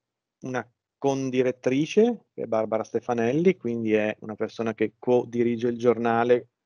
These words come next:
col direttore, che però è quello che lo firma.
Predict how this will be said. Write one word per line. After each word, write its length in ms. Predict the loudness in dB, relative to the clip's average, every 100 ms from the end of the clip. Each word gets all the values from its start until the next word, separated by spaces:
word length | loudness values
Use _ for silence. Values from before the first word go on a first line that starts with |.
| _ _
col 220 | -8 0
direttore, 640 | 2 2 2 6 8 8
che 100 | 4
però 200 | -2 -2
è 60 | -2
quello 220 | -4 -8
che 80 | -6
lo 120 | -8
firma. 460 | 0 2 4 2